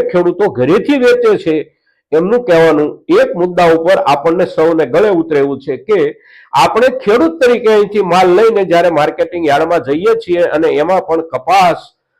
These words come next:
મગફળી, આવા જે માલ છે એ લઈને જઈએ છીએ, ત્યારે આપણા વાહનની હરાજી થઈ ગયા પછી આપણને કોઈ ભાવ નક્કી થયો કે તેરસો પચાસ નો નક્કી થયો, ચૌદસો પચાસ નો નક્કી થયો,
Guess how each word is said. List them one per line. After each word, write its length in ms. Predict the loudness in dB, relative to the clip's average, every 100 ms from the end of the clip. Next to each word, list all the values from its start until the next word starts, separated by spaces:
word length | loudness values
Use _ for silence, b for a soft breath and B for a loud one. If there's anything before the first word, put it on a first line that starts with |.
| _ -4
મગફળી, 560 | -4 -2 0 2 2 0 0
આવા 260 | 2 2 2
જે 160 | 0
માલ 300 | 0 0 0
છે 160 | -2 -4 -4 -2
એ 100 | 0
લઈને 340 | 0 0 -2
જઈએ 320 | -2 0 0 -2
છીએ, 200 | -2 -4
ત્યારે 280 | 0 0 2
આપણા 360 | 0 -2 -4
વાહનની 600 | -2 -2 -2 -2 -2 -4
હરાજી 500 | -2 0 0 0 -4
થઈ 200 | -6 -6
ગયા 300 | -2 0 0
પછી 580 | -2 -4 -6 _ -12 -12 -12 _ b b b -2
આપણને 480 | 0 2 2 2
કોઈ 260 | 2 0 0
ભાવ 240 | 2 2 4
નક્કી 340 | 0 -2 -6
થયો 240 | -2 0 0
કે 140 | -2
તેરસો 440 | -4 -2 -4 -2 -2
પચાસ 380 | -2 -2 -2 0
નો 100 | -2
નક્કી 260 | -4 -4 -4
થયો, 320 | -2 -2 -2
ચૌદસો 480 | -2 -2 0 -2 -2
પચાસ 380 | -2 0 0 0
નો 80 | -4
નક્કી 340 | -4 -6 -8
થયો, 220 | -4 -6